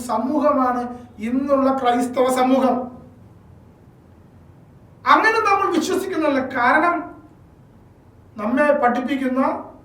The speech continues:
സുവിശേഷ മൂല്യമാണ്, കാറ്റഗിസത്തിലൂടെ മറ്റും ലഭിക്കുന്നത്. എന്നാൽ ഈ വിഷയം മറ്റു മതസ്ഥർക്കോ മറ്റു ജാതികൾക്കോ അറിയില്ല. നമ്മുടെ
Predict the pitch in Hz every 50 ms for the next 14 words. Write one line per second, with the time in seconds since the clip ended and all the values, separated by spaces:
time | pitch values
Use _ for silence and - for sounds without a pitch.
0 | - - - 330 349 415 427 - 427 - - - - 440 440 415 403 392 339 294
1 | - - - - - 269 269 277 - 302 277 269 226 233 285 277 262 269 262 247
2 | 214 247 240 233 226 226 214 202 196 208 - - - - - - - - - -
3 | - - - - - - _ - - - - 170 170 170 165 185 214 269 311 311
4 | - 220 220 226 247 262 254 254 - - 262 294 302 226 214 214 - - - -
5 | - - - - - - - - - _ - - - 220 220 233 226 - 330 330
6 | 302 277 226 240 247 240 247 262 269 254 233 - - 180 170 - - - - -
7 | - - - - - - - - - 254 262 262 - - 311 262 233 277 294 302
8 | 311 359 349 359 381 370 370 381 427 403 - - 392 302 - - - - - -
9 | - - - - - - - - - - - - - - - - - - - -
10 | - - - - 196 214 220